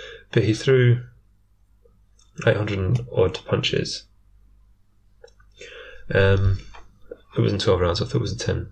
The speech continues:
No, it was in twelve rounds. But, um, <laughs> why did, I think it was in ten when I watched the fight. Um, but in any case, he was throwing, uh,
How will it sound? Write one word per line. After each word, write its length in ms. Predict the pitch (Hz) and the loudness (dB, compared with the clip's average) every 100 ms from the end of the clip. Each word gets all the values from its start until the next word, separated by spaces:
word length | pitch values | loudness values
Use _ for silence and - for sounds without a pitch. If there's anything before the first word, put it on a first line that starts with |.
| - | -2
No, 80 | 98 | 0
it 60 | |
was 120 | - 127 | 0 -4
in 60 | |
twelve 200 | - 104 | 0 0
rounds. 380 | 98 87 101 - - - - - - - - | 0 -2 -4 -10 -20 -14 -10 -10 -10 -8 0
But, 160 | - | 2
um, 340 | 101 98 101 - - _ _ | 2 0 -2 -8 -18 _ _
<laughs> 1400 | - - - - - _ _ _ _ - - - - - 120 | -6 -6 -6 -12 -16 _ _ _ _ -14 -10 -8 -10 -6 0
why 140 | 117 | 2
did, 120 | 123 | 2
I 60 | 123 | 0
think 160 | 120 | 2
it 60 | 123 | 2
was 180 | 117 - | 0 0
in 60 | |
ten 340 | - - - 120 | -2 0 2 4
when 100 | 95 | 2
I 40 | |
watched 360 | 92 - - - | 2 -2 -4 -6
the 60 | |
fight. 320 | - 98 92 - - - - - - | 0 2 2 -2 -6 -6 -6 -8 -2
Um, 320 | 101 95 95 | 2 2 2
but 140 | 127 | 4
in 80 | 123 | 6
any 120 | 110 | 6
case, 280 | 104 87 - | 4 -2 0
he 120 | 117 | 2
was 160 | 113 - | 2 2
throwing, 360 | 143 120 104 104 | 4 4 4 2
uh, 320 | 101 98 | 4 4